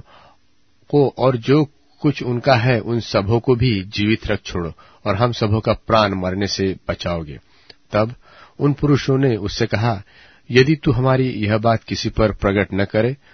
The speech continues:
तो तुम्हारे प्राण के बदले हमारा प्राण जाए, और जब यहोवा हमको यह द-, देश देगा, तब हम तेरे साथ कृपा और सच्चाई से बर्ताव करेंगे।" तब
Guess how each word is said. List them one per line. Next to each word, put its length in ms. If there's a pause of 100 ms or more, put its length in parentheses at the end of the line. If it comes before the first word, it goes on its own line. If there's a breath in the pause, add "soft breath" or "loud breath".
(140 soft breath)
तो 80
तुम्हारे 360
प्राण 400
के 120
बदले 380
हमारा 400
प्राण 340
जाए, 260 (420 loud breath)
और 80
जब 300 (140)
यहोवा 440
हमको 300
यह 200
द-, 300
देश 360
देगा, 300 (500 soft breath)
तब 240 (480 soft breath)
हम 200
तेरे 280
साथ 320
कृपा 680
और 160
सच्चाई 440
से 400
बर्ताव 440
करेंगे।" 460 (440 soft breath)
तब 240